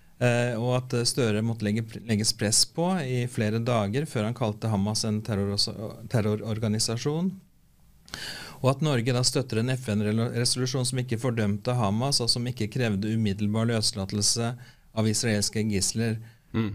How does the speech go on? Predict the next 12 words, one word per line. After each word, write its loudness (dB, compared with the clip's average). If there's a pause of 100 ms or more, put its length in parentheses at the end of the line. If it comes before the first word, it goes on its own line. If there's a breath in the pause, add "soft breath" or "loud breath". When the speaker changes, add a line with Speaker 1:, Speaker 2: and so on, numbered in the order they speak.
(140)
Speaker 1:
Altså 2
i 2
motsetning 0
til 0
våre 0
nærmeste 0
land, 0
Sverige 2
og 2
Danmark, 2
og -2
også 2